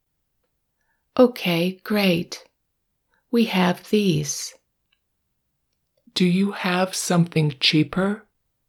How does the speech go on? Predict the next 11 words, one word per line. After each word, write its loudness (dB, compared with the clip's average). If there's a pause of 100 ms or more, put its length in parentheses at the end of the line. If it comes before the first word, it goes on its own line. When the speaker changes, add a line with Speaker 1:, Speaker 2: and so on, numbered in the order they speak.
(840)
Speaker 1:
Yes, 0 (400)
we 6
have 0
these. 0 (1200)
Speaker 2:
How 0
much 2
is 0
this? 0 (1400)
Speaker 1:
It's 2
seventeen 2
dollars. -2